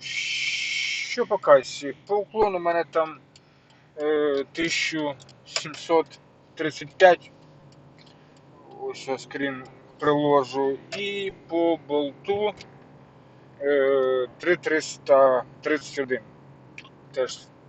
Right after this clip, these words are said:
скрін приложу. Е, вот. І получилося в мене п'ять сто на пробіг.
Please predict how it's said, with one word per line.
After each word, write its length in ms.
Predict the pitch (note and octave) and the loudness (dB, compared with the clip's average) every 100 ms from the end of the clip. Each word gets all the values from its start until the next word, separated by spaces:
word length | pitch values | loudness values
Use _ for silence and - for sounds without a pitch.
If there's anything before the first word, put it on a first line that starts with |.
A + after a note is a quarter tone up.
| - | -20
скрін 400 | - - D3 C#3+ - - - - - - - - | -20 -6 -6 -6 -14 -20 -20 -20 -20 -20 -20 -8
приложу. 600 | D#3 E3+ A#3 A3 G3+ G3+ G3 - - | -2 2 4 4 2 0 0 -6 -12
Е, 380 | - D#3+ D#3+ A#4+ G#3+ D3+ | -6 -4 -2 -6 -10 -4
вот. 260 | D#3 D3 - | 2 2 0
І 220 | C#3+ C3+ - | -10 -12 -2
получилося 720 | F#3 F3+ - F3+ D#3 C3+ D3+ | 0 0 0 2 2 -2 -4
в 40 | |
мене 240 | D3 D3 C#3 - | -2 -2 -4 4
п'ять 260 | D#3+ D3 | 4 4
сто 440 | - - - B3+ A3+ - - - - - - - - - - - - | -6 -4 4 4 4 -10 -20 -20 -20 -20 -20 -20 -18 -18 -20 -20 -8
на 680 | D#3 E3 D#3+ D#3 D3+ D3+ C#3 - - - - - - - - - - - - | 0 4 4 4 2 2 0 -8 -20 -20 -20 -20 -20 -20 -20 -20 -20 -20 -10
пробіг. 680 | E3+ F#3+ F3 D#3+ D#3 - - | 6 6 6 4 2 0 -14